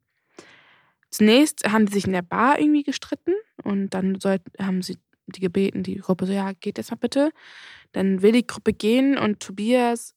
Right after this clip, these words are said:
will das bereits bezahlte Bier in dem Glas mitnehmen. Geht raus und dann setzt sich der Streit vor der Bar weiter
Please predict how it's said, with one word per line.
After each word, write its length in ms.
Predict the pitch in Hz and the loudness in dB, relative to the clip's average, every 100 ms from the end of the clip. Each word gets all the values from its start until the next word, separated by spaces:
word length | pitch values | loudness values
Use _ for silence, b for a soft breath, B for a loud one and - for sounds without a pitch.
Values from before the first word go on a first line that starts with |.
| - | -12
will 300 | 196 208 214 | 0 4 4
das 220 | 208 202 | 4 -2
bereits 520 | - 202 202 - - | -4 -2 -2 -4 -12
bezahlte 520 | - 185 - 202 196 | -14 -14 -4 -4 -4
Bier 360 | 190 196 196 190 - | -8 -4 -2 -2 -4
in 120 | 185 | -4
dem 120 | 185 | -4
Glas 360 | 175 180 175 - | -2 -2 -2 -4
mitnehmen. 560 | 180 - 156 135 - _ _ _ b b b | -10 -10 -12 -14 -18 _ _ _ b b b
Geht 240 | - 170 - | -10 -4 2
raus 480 | 202 247 269 - - _ _ _ _ _ _ _ | 6 6 2 -4 -18 _ _ _ _ _ _ _
und 220 | - 196 190 | -8 -6 -6
dann 180 | 180 180 | -8 -8
setzt 260 | 175 - | -10 -12
sich 120 | 185 | -16
der 120 | - 180 | -14 -16
Streit 340 | - 180 175 | -8 -6 -6
vor 260 | - - 185 | -6 -2 0
der 120 | 180 | -2
Bar 340 | 185 180 180 - | -4 -4 -4 -8
weiter 600 | 196 160 151 - 196 233 | -10 -10 -8 -8 -4 -4